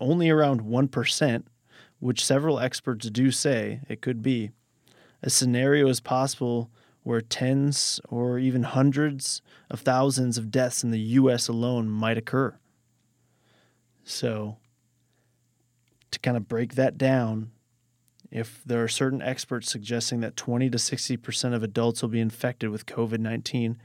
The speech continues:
now, I don't think that means we're all gonna be sick. I'm,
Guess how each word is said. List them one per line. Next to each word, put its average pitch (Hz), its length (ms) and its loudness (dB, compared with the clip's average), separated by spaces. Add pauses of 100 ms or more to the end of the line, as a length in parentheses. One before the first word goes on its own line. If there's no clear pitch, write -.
(360)
now, 147 160 2
I 147 60 8
don't 135 180 2
think 123 220 -4
that 113 140 2
means 113 260 0
we're 107 140 -2
all 110 160 2
gonna 107 180 -2
be 107 320 -6
sick. - 540 -2
I'm, 110 360 -8